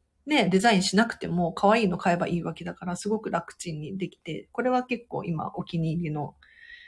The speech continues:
ネイルです。<laughs> あと、ミニマリスト持ってないもの。持ってないものって言ったら、何なんだろう。今パッと目に入ったのは、洗濯系かなって思ったんですけれど、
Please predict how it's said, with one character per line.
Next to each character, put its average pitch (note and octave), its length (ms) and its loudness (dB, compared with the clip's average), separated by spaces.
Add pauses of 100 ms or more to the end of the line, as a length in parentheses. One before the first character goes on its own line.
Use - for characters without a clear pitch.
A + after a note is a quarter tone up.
(480)
ネ F3 160 2
イ C#3+ 60 0
ル - 240 -8 (120)
で D#3+ 240 -4
す。 - 260 -12 (480)
<laughs> - 1200 2
あ D4+ 120 2
と、 G3+ 120 2
ミ E3 120 2
ニ F#3 120 2
マ D#4 140 2
リ G4 120 8
ス - 100 -4
ト F#3+ 80 6
持 G3+ 200 6
っ - 40 -18
て G3+ 100 4
な A#3 160 4
い A3+ 40 4
も F3+ 120 4
の。 - 140 -6 (280)
持 E4 180 2
っ - 20 -8
て G#3+ 220 6
な A3+ 220 10
い C4+ 60 4
も F#3 160 4
の E3+ 140 -2
っ F#3+ 40 -6
て - 160 -12
言 - 80 -10
っ - 20 -20 (140)
た E3+ 160 -4
ら、 E3 300 -6 (200)
何 C4+ 300 2
な G3+ 100 2
ん G#3 80 -4
だ - 100 -2
ろ - 220 -10 (680)
う。 - 40 -20 (760)
今 C4 200 4
パ G3+ 160 12
ッ F#4+ 120 2
と A3 100 6
目 G3 100 8
に F#3+ 100 6
入 F#3+ 160 4
っ F#3+ 60 -4
た F3 100 0
の D3+ 140 -2
は、 F3 440 0 (840)
洗 D#4 440 2
濯 D#4 280 8
系 C#4+ 260 2
か C4+ 160 -2
な C4 80 2
っ B3+ 140 -4
て - 80 -4
思 D#3+ 160 0
っ - 20 -4
た - 220 -10
ん E3 80 -6
で F3 60 -4
す - 120 -12
け E3+ 120 -8
れ E3 80 -6
ど、 E3+ 420 -2